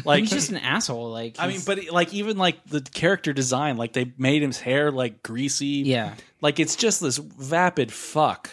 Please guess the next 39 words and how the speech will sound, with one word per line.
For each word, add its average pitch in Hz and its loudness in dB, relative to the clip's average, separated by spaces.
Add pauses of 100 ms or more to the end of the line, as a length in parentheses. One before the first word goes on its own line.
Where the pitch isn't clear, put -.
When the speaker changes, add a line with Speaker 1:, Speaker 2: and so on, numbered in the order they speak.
Speaker 1:
you 120 -6
know, 120 0
Speaker 2:
Yeah. 123 -2
Speaker 1:
this 127 0
fucking 123 -4 (120)
tool. 139 -6 (800)
Speaker 2:
And 135 -2
Speaker 1:
And 135 -10
Speaker 2:
the, 160 4 (100)
the 180 4
way 214 6
this 175 2
storyline 139 4
plays 120 2
itself 117 -2
out 110 0
is 104 -8
just 110 -10
ridiculous. 104 -6
And 104 -8
Speaker 1:
Let's 262 -2
tell 104 -6
him, 90 -16
'cause 147 0
it, 151 -10 (100)
Speaker 2:
Yeah. 110 -6 (140)
Speaker 1:
'cause 165 0 (140)
she 196 0
ends 175 0
up 151 4 (720)
Speaker 2:
feeling 165 2
pressure 151 2
from 135 -2
the 123 -4
slutty 147 0
friend 117 -4 (280)
to 127 -4
have 117 -2
sex. - -4